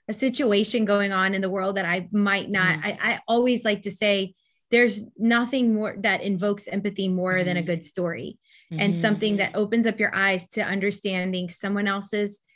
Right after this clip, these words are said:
Speaker 1: situation, someone else's, you know, economic status, someone else's
Speaker 2: Mm-hmm.
Speaker 1: culture. Um, and so I really, and that's one of the things I, I love to learn through reading fiction. Um,
Speaker 2: Mm-hmm.
Speaker 1: I think it's, it's like,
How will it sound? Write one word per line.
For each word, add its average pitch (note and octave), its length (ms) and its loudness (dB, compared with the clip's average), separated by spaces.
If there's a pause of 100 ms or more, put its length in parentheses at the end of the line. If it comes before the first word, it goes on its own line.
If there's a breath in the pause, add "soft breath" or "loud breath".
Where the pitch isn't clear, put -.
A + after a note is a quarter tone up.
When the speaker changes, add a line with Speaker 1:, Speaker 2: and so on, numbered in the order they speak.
(280)
Speaker 1:
situation, A3 840 0
someone G3 380 -2
else's, G3 720 -2 (380)
you G3+ 140 -2
know, G3 140 -4
economic G#3 560 2
status, D#3+ 500 -6
someone F#3+ 280 -2
else's F#3+ 400 -4
Speaker 2:
Mm-hmm. D3+ 520 -10
Speaker 1:
culture. A#3 580 -2 (420 loud breath)
Um, F#3+ 520 0
and G3+ 200 0
so F#3+ 500 2
I G3+ 100 0
really, G#3+ 540 0
and G3 180 -6
that's G#3 320 -2
one G#3+ 140 -2
of G#3 80 -2
the G3+ 60 0
things G#3+ 180 0
I, G3 260 0
I G#3+ 120 0
love A#3+ 400 2 (160)
to A#3 140 -2
learn G3+ 560 0
through G#3 300 2
reading F#3 320 -2
fiction. - 520 -8 (420 loud breath)
Um, E3+ 300 2
Speaker 2:
Mm-hmm. D#3+ 80 -6
Speaker 1:
I G3 60 -2
think G3+ 260 -2
it's, F#3+ 260 -2 (100)
it's G3+ 300 -4
like, F3+ 300 0